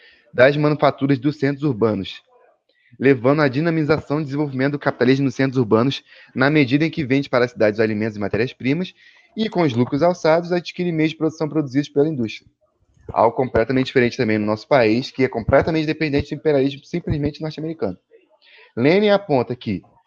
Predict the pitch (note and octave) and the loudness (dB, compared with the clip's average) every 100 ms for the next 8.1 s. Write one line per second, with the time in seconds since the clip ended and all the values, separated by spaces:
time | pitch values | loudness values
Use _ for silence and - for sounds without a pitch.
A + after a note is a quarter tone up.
0 | - - G#2 A#2+ - C3 D#3+ F3 B2 C3 | -20 -14 0 0 2 2 2 -2 2 4
1 | D#3+ E3 D3+ C#3+ C#3+ C#3+ D3 E3+ D#3+ D#3+ | 4 2 2 4 2 2 0 2 0 0
2 | D#3+ D3+ D3 D#3 D#3 C#3+ C#3+ D3+ D3+ A#2 | 0 -2 2 0 0 0 -2 -2 -2 0
3 | B2 C#3+ C#3 C3 B2 B2+ A#2+ A2+ G#2 - | 0 0 0 -2 -2 -4 -4 0 -2 0
4 | G2 G2 F2+ F#2 F#2 G#2 C#3+ C#3 C#3+ E3+ | -4 -4 -8 -6 -6 -6 -8 -4 -2 -2
5 | - _ - _ F3 F#3 F#3+ F#3 D#3+ D#3+ | -4 _ -20 _ 2 2 2 0 0 0
6 | E3 D#3+ D#3+ D3+ - C#3+ C#3 C#3+ D3 - | 0 0 -4 -4 0 0 0 -2 -2 0
7 | C3+ C3+ B2+ B2+ C3+ B2 A#2+ B2+ A#2+ A#2 | 0 0 0 -2 -2 -2 -2 -2 0 2